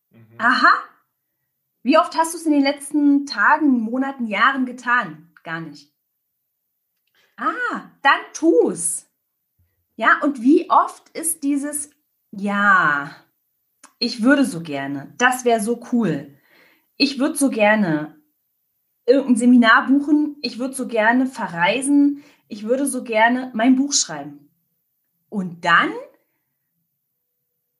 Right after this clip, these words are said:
Speaker 2: wäre es nötig, etwas zu tun dafür.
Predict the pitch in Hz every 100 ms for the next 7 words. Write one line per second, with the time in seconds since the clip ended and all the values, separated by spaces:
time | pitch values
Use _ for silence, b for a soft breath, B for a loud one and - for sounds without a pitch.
0 | _ 175 214 262 311 302 - - 240 214
1 | 226 311 440 - 302 - - 294 294 -
2 | 285 - - 262 208 156 120 - 117 -